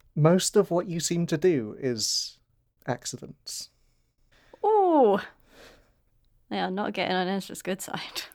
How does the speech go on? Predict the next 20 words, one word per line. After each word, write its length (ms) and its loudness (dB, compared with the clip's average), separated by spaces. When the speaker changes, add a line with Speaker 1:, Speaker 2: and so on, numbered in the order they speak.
Speaker 1:
But 80 4
you've 100 4
got 180 6
a 40 6
knack 240 8
for 160 2
it, 20 4
I'll 100 2
give 240 2
you 100 2
that. 200 -4
Speaker 2:
Hmm. 540 -2
Speaker 1:
You're 180 8
impressive 580 4
down 200 4
in 120 0
the 80 -4
cut. 240 -2
And, 240 4
like, 320 4